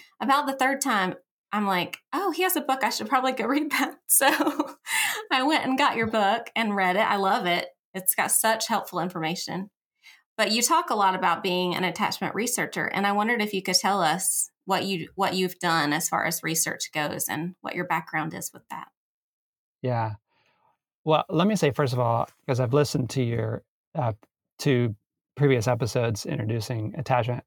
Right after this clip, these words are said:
Speaker 2: and you've done a wonderful job of communicating concise <laughs> language,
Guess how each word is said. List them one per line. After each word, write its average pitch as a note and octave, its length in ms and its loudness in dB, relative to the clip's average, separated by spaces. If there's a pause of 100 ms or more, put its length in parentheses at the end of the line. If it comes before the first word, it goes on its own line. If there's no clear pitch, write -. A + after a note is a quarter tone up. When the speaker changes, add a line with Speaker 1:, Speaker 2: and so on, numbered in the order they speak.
Speaker 2:
and A#2 240 -4 (140)
you've C3 120 2
done D#3 160 6
a C3 100 2
wonderful B2+ 500 2
job A2 420 0 (540)
of B2+ 160 -4
communicating C3 760 2
concise B2+ 800 -2 (160)
<laughs> - 500 -2
language, C3+ 720 2